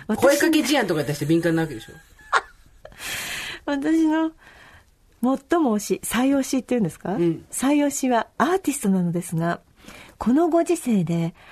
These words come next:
Speaker 1: ライブに行くこともままならず、
Speaker 2: はい。
Speaker 1: 家にいる時間が増えました。空いた時間に見るテレビや動画のせいで、新たな推しができたんです。
Speaker 2: おー。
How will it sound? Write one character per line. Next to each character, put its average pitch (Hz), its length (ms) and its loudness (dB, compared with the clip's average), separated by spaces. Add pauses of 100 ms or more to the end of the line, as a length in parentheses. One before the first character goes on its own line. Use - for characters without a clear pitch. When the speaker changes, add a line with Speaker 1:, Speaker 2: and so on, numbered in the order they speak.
(260)
Speaker 1:
ラ 262 220 2
イ 349 80 4
ブ 269 140 0
に 185 280 2 (240)
行 170 120 -2
く - 100 -18
こ 220 120 -4
と 214 120 -2
も 185 120 0
ま 170 120 0
ま 202 160 2
な 202 160 2
ら 190 60 0
ず、 - 240 -10
Speaker 2:
は 123 140 -8
い。 113 80 -8 (340)
Speaker 1:
家 233 200 4
に 294 120 4
い 220 60 2
る 180 80 0
時 - 120 -10
間 170 160 -2
が 170 80 0
増 190 100 0
え 185 80 0
ま 190 140 0
し - 80 -10
た。 - 180 -10 (160)
空 240 120 0
い 277 40 0
た 311 140 2
時 311 100 0
間 277 180 0
に 262 120 2
見 269 100 2
る 226 100 0
テ 240 120 -2
レ 240 100 2
ビ 202 120 -2
や 156 80 -2
動 196 200 2
画 220 80 0
の 214 120 2
せ 208 200 -2
い 185 60 0
で、 156 180 -4 (360)
新 320 240 2
た 330 120 2
な 220 140 2
推 185 80 0
し 226 160 -6
が 240 100 -2
で 247 120 -2
き - 100 -16
た 247 160 -2
ん 214 100 0
で 185 120 -2
す。 - 240 -18
Speaker 2:
お 269 580 -4
ー。 - 300 -16